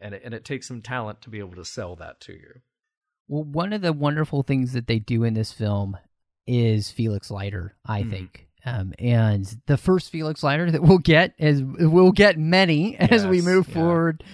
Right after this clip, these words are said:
Speaker 2: through the James Bond films. But Jack Lord playing the very first iteration of Felix Leiter, to me, is just brilliance,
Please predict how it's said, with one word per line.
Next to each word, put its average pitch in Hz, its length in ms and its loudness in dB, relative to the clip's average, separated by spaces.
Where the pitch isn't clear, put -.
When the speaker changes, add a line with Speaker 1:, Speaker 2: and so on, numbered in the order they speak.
Speaker 2:
through 165 260 2
the 156 140 2
James 143 320 -2
Bond 139 300 -2
films. 147 360 -2
But 131 280 -2
Jack - 400 -10
Lord 127 560 -4
playing 143 720 -2
the 139 80 -4
very 139 380 -2
first 139 640 -4
iteration 127 640 -2
of 107 140 -4
Felix 131 400 -6
Leiter, 123 280 0
to - 200 -4
me, 123 520 -2
is 143 280 0
just - 360 -8
brilliance, 110 720 -10